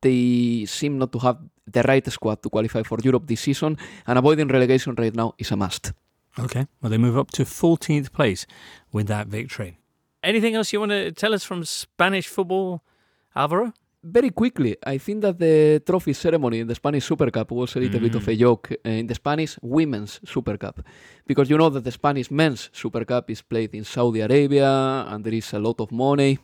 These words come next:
Speaker 1: going on in there. Real Madrid and Barcelona, they are getting a lot of money just from taking part in that tournament, that as it comes to men's football. But, uh, the women's side of Barcelona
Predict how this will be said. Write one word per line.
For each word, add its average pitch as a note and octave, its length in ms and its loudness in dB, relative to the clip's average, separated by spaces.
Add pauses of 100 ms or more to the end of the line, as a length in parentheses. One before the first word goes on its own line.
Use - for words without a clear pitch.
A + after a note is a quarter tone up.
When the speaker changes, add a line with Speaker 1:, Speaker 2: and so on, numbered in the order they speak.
Speaker 1:
going A2+ 280 -4
on B2+ 160 -2
in B2+ 160 -2
there. B2 180 4
Real A#2 180 2
Madrid G#2+ 280 0
and A2 80 -2
Barcelona, A2 420 0
they A2 120 -2
are A#2 80 -2
getting A2+ 260 -4
a A2 40 -2
lot A#2 120 0
of A#2 100 -4
money A#2+ 300 -2 (320)
just A#2+ 180 0
from A2+ 280 -4 (340)
taking C3+ 260 2
part B2 220 4
in A#2 60 -4
that A#2 160 2
tournament, B2 400 2 (380)
that C#3+ 280 2 (300)
as B2 140 -8
it A#2+ 120 -6
comes C#3 320 -2 (160)
to A#2 80 0
men's C3 240 4
football. G2+ 360 -4 (340)
But, F3+ 300 0 (100)
uh, C3 460 2
the C3+ 120 4
women's D#3+ 360 2
side E3 260 4
of C3+ 80 2
Barcelona D3 520 2